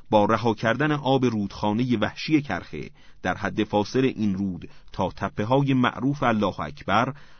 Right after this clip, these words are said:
از پیشروی مجدد دشمن جلوگیری نمودند.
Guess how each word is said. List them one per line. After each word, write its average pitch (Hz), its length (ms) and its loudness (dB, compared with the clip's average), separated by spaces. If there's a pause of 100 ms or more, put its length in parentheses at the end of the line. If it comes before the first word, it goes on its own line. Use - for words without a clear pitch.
(120)
از 98 180 -2
پیشروی 107 560 0
مجدد 110 520 0
دشمن 92 560 -2 (280)
جلوگیری 98 560 2
نمودند. - 680 -6